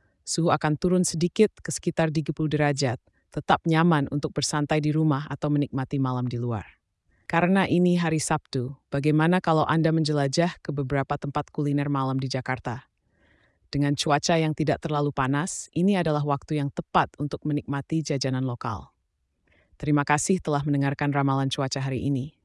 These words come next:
Jangan lupa untuk kembali besok demi update cuaca terbaru. Ingatlah,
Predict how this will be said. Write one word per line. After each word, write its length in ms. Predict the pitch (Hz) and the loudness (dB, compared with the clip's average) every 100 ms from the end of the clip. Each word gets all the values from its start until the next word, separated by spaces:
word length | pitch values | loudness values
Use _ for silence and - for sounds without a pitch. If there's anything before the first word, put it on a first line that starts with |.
| _ - | _ -8
Jangan 240 | 147 147 | -2 0
lupa 240 | 156 - 170 | 2 4 4
untuk 240 | 170 - | 2 0
kembali 240 | 147 135 | 0 0
besok 400 | 135 175 - 151 - - | 2 2 2 0 -2 -4
demi 160 | 139 143 | -2 0
update 320 | 156 - 147 - | -2 0 -2 -2
cuaca 320 | - 135 - 143 | -4 -4 -2 -4
terbaru. 480 | - 139 127 117 - - _ _ _ _ _ _ _ - | -4 -2 -2 -2 -6 -14 _ _ _ _ _ _ _ -2
Ingatlah, 480 | 156 170 165 127 | 2 2 2 0